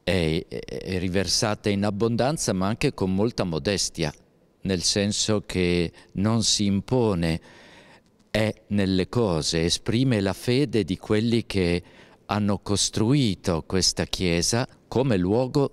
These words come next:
per pregare, per accogliere il dono di Dio e farlo entrare nella loro vita. E molti milanesi vengono qua e quasi un po' senza conoscere,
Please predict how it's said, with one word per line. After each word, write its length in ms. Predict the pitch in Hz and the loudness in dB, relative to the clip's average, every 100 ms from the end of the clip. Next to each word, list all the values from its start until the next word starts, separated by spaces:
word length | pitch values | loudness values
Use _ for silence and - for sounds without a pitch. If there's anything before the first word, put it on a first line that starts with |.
| - | -4
per 220 | - 85 | -4 -2
pregare, 720 | - 85 87 104 131 90 80 80 | -2 -2 0 0 0 0 0 -2
per 460 | - 87 85 82 - - | -2 -2 0 -2 -6 -18
accogliere 1000 | - - - 107 107 113 104 92 90 87 - - - - _ | -10 -10 -6 0 0 2 0 2 0 0 -6 -20 -20 -20 _
il 180 | 98 87 | -4 -2
dono 380 | 80 110 110 101 | 2 2 2 0
di 220 | 76 87 | -2 -4
Dio 480 | - 113 123 139 - | 0 2 4 2 0
e 80 | 87 | -6
farlo 380 | - 90 82 87 | -4 -4 -2 0
entrare 540 | 82 - 85 85 92 | -2 -2 -2 0 0
nella 340 | 95 85 82 80 | 0 0 0 0
loro 260 | 82 82 | 0 0
vita. 480 | 78 95 80 - 82 - _ - | 0 0 0 -2 -4 -4 _ -4
E 180 | 113 85 | -2 2
molti 440 | 123 165 165 127 | 2 2 2 0
milanesi 680 | 110 117 135 120 160 - 98 | 2 2 2 2 2 2 0
vengono 500 | 101 120 120 104 101 | 2 0 2 2 0
qua 420 | - 101 92 123 - _ - | -2 0 0 -2 -10 _ -4
e 500 | 101 92 90 95 90 | 0 2 2 2 -2
quasi 360 | - 113 127 113 | -4 -2 0 0
un 160 | 104 95 | 0 0
po' 400 | - 113 104 92 | 0 0 2 0
senza 560 | 87 - 110 117 - 90 | 0 0 0 0 -2 -4
conoscere, 840 | - 110 123 139 - 104 87 87 | -2 0 2 0 -2 0 0 0